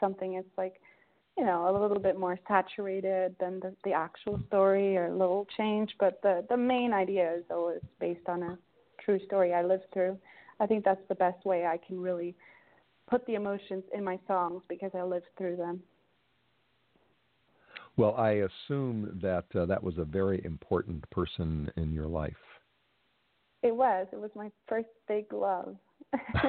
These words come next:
Speaker 1: So it was
Speaker 2: Okay.
Speaker 1: really a song about, you know, taking it easy and really falling head over heels for someone, but really taking the time and not going straight into something he-, head on, but really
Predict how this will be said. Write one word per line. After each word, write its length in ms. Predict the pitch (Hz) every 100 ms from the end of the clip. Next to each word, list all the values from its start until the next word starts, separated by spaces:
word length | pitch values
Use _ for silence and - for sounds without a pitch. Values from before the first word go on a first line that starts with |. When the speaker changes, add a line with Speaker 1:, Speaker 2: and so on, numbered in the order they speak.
| 269 285 220 131 - - - 123 - - - - - - -
Speaker 1:
So 220 | 220 214
it 80 | 208
was 140 | 240 240
Speaker 2:
Okay. 80 |
Speaker 1:
really 300 | 254 254 262
a 80 | 262 262
song 340 | 254 240 247
about, 220 | 247 240 233
you 120 | 254
know, 120 | 240 247 -
taking 380 | 254 254 262
it 100 | 254
easy 540 | 247 262 269 - 247 -
and 140 | 220
really 360 | 233 233 226 226 _
falling 640 | 214 214 226 226 220 220 226 - - - - -
head 200 | 226 220
over 200 | 226 220
heels 320 | 226 247 254
for 100 | 214 208
someone, 320 | 202 202 202
but 180 | 202 196
really 260 | 214 208 202
taking 300 | 220 208 214
the 100 | 202 196
time 380 | 214 208 208 202
and 120 | 196
not 300 | 196 196 185 - _ _ _ _ _ _ _ _ _ _ _ _ _ _ _ _ -
going 480 | 240 226 220 220 202 _ _
straight 240 | 240 214
into 260 | - 214 220 -
something 500 | 202 196 208 196 202
he-, 180 | 196 202 -
head 300 | - 226 214
on, 320 | 196 196 196
but 160 | -
really 400 | 202 208 202 190